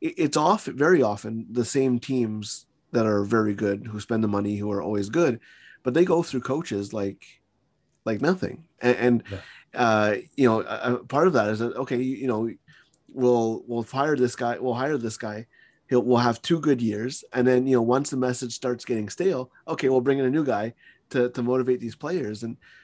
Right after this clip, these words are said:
Speaker 1: you know,
Speaker 2: Mm.
Speaker 1: the, the saying is, you know, you can't, you know, trade twenty players,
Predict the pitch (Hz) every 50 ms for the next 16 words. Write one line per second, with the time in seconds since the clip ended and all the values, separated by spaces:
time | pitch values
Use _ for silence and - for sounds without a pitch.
0 | _ _ - 131 131 127 120 127 131 131 127 123 - 131 123 - - 147 165 175
1 | 160 135 120 117 113 110 107 98 - 113 123 117 107 107 110 113 113 113 117 110
2 | - 131 131 131 120 - - _ _ 127 113 107 98 - - 127 120 117 113 110
3 | - 135 117 110 98 - 147 170 147 113 - 120 117 -